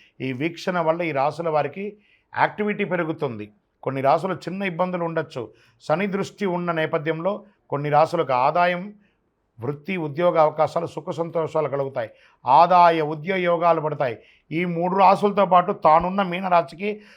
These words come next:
తన సొంత రాశి అయినటువంటి మకర, కుంభరాశులు శని శుభ ఫలితాలను ఇస్తున్నాడు. శని భగవానుడు అష్టమ శనిగా సింహంలో, అర్ధాష్టమ శనిగా ధనుసులో,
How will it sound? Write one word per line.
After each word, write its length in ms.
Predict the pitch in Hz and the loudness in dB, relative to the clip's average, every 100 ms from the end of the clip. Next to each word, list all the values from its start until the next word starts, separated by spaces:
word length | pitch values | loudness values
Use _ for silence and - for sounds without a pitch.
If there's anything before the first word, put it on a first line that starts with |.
| _ - | _ 2
తన 140 | 160 | 2
సొంత 460 | 151 - 180 214 233 | 0 -2 -2 4 6
రాశి 560 | 214 196 196 180 180 | 10 8 8 4 0
అయినటువంటి 440 | 175 175 160 156 151 | 0 -2 -6 -8 -6
మకర, 720 | 143 165 170 196 196 208 240 - _ _ | -2 -2 0 -2 0 -2 -4 -10 _ _
కుంభరాశులు 800 | 180 190 190 175 170 165 190 208 _ _ | -6 2 4 4 2 -2 -4 -6 _ _
శని 300 | - 160 190 | -4 -4 -4
శుభ 360 | - 170 180 170 | -8 -6 -4 -4
ఫలితాలను 360 | 160 160 156 | 0 0 0
ఇస్తున్నాడు. 440 | 135 139 123 101 101 _ _ | -4 -10 -10 -10 -12 _ _
శని 220 | - 123 147 | -4 -2 2
భగవానుడు 800 | 160 165 175 175 196 247 - - _ _ _ _ _ _ _ _ _ _ _ _ - | 4 6 6 6 8 8 6 -8 _ _ _ _ _ _ _ _ _ _ _ _ -2
అష్టమ 540 | 143 170 - - 240 240 | 0 0 0 4 4 4
శనిగా 480 | 196 196 185 180 | 2 2 6 6
సింహంలో, 920 | 156 - 147 127 170 170 180 220 302 - _ _ _ _ _ _ _ _ _ _ _ _ _ _ _ _ _ _ _ _ _ _ _ _ _ - | 6 0 -4 0 0 2 4 4 2 -6 _ _ _ _ _ _ _ _ _ _ _ _ _ _ _ _ _ _ _ _ _ _ _ _ _ 2
అర్ధాష్టమ 800 | 147 180 165 247 240 240 226 208 | 2 4 8 10 8 6 2 4
శనిగా 420 | 190 190 165 151 | 0 4 6 6
ధనుసులో, 720 | 123 139 160 175 190 208 - | 4 0 -2 0 2 2 0